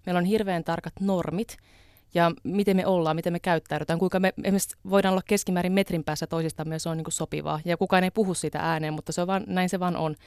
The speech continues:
Ja myös se, että me ei voida, mä en voi nousta tähän pöydälle tanssimaan, koska se ei sopisi tähän tila-, tähän tilanteeseen. Niin mä oon miettinyt, että me ollaan hyvin ohjelmoituja tässä maailmassa. Ja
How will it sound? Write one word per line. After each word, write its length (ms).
Ja 80
myös 220
se, 100
että 220
me 160
ei 80
voida, 260
mä 100
en 80
voi 120
nousta 260
tähän 220
pöydälle 420
tanssimaan, 480
koska 200
se 140
ei 120
sopisi 300
tähän 200
tila-, 280
tähän 200
tilanteeseen. 720
Niin 60
mä 60
oon 80
miettinyt, 360
että 200
me 40
ollaan 160
hyvin 200
ohjelmoituja 680
tässä 280
maailmassa. 500
Ja 200